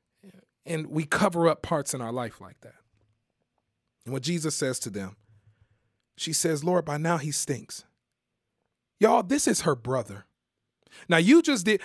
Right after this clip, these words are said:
Martha, you just did all that crying. You just did all that weeping about what he shoulda did, how he shoulda did it. And now that he's actually come to do it, you don't want him to do it because it's gonna require for him to expose something you don't want to be seen.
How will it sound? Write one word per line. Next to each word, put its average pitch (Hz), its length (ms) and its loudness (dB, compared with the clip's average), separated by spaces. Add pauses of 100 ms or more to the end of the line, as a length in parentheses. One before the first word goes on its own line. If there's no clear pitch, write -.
(120)
Martha, 269 320 6
you 269 140 6
just 285 160 2
did 214 100 8
all 214 140 8
that 226 220 4
crying. 143 500 2 (720)
You 240 120 8
just 247 140 0
did 202 120 8
all 220 160 8
that 269 180 6
weeping 180 480 -2 (400)
about 170 300 6
what 226 140 8
he 220 120 0
shoulda 214 340 4
did, 185 280 4
how 196 160 2
he 214 100 0
shoulda 202 320 2
did 180 200 2
it. 170 120 -2 (220)
And 185 160 4
now 240 160 6
that 240 100 0
he's 208 160 2
actually 226 320 2
come 220 220 0
to 190 40 2
do 226 260 4
it, 170 120 -2 (840)
you 226 240 10
don't 240 240 8
want 311 240 6
him 254 80 4
to 196 80 4
do 185 180 6
it 190 80 2
because 190 240 2
it's 196 80 2
gonna 202 160 6
require 240 400 6
for 214 120 2
him 214 160 2
to 190 60 6
expose 233 600 4
something 175 360 2
you 185 120 2
don't 180 180 4
want 170 220 0
to 170 100 0
be 156 140 -4
seen. 113 340 -6